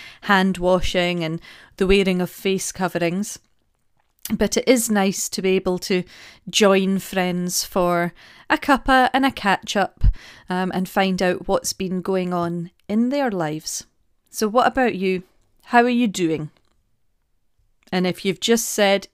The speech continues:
"Yeah, fine," to that, let's try again.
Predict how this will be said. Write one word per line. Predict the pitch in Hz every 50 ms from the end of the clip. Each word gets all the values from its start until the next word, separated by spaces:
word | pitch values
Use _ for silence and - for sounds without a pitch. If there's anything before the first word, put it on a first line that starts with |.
| _
"Yeah, | - 165 170 180 185 180 180 185 185 185 _ -
fine," | - - - - 202 185 180 175 175 170 180 196 208 _ - - - _ -
to | - 208 180
that, | 185 175 180 - -
let's | 202 220 208 214 -
try | - - 269 269
again. | 277 285 277 - 185 175 180 190